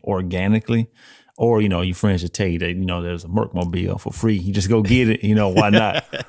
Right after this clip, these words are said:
Speaker 1: Um, but, you know, just that, and even, like, you pick up these little, I guess, like, data pads or whatever.
Speaker 2: Yep.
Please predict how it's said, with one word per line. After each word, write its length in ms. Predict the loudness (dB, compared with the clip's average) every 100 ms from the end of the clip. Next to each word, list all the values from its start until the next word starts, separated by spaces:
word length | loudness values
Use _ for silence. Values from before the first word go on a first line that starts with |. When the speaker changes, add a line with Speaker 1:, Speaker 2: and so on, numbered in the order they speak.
| -8 -2
Speaker 1:
Um, 560 | 2 2 0 -2 0
but, 140 | 2 4
you 100 | 4
know, 200 | 4 4
just 440 | 2 2 -2 -8 -4 0
that, 300 | 2 2 0
and 240 | 0 2
even, 340 | 2 2 4 2
like, 160 | 2
you 80 | 2
pick 200 | 2 2
up 60 | 4
these 140 | 4
little, 220 | 4 2
I 80 | 0
guess, 160 | 0 -2
like, 140 | 0
data 240 | 0 0
pads 360 | 0 0 0 -2
or 40 |
whatever. 340 | -2 0 2 2
Speaker 2:
Yep. 180 | 0